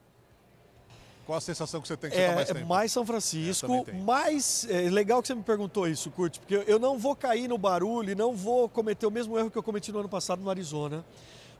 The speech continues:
Speaker 2: porque a torcida do Philadelphia Eagles durante toda a semana foi muito mais barulhenta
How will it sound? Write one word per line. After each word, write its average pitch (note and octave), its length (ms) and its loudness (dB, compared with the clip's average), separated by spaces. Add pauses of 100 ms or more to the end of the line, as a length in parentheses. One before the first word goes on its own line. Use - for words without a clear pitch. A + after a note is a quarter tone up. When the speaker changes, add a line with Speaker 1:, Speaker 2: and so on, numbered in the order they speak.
Speaker 2:
porque F#3+ 360 0
a G3 80 6
torcida A#3 480 -2
do A3+ 80 -4
Philadelphia E3+ 520 -2
Eagles E3+ 300 -2
durante E3 300 -4
toda A3 220 -2
a - 20 -8
semana F#3 340 -6
foi A3 180 -4
muito G#3+ 460 -2
mais F3 220 -4
barulhenta C#3+ 560 -6